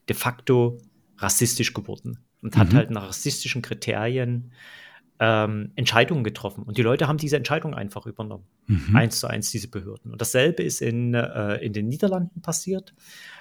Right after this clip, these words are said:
Speaker 1: Auch so eine Entscheidung. Da ging's, ich glaube, um, ähm, da wurde halt geschaut, ob man, äh, mit Kindergeld, was es in den Niederlanden gab, irgendwelche Betrugsfälle hat. Und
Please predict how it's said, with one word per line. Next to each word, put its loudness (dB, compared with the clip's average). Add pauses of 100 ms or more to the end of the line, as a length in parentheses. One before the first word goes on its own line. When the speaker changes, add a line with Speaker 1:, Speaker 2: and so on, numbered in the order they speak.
(140)
Speaker 1:
Auch 6 (100)
so -2
eine -2
Entscheidung. -2
Da -20
ging's, -6
ich -6
glaube, -4
um, -2
ähm, -2 (640)
da -6
wurde 0
halt -2
geschaut, 4
ob -6
man, -2
äh, -6 (100)
mit -6
Kindergeld, 4
was -4
es -6
in -6
den -4
Niederlanden -2
gab, -6
irgendwelche 0
Betrugsfälle 0
hat. -8
Und -12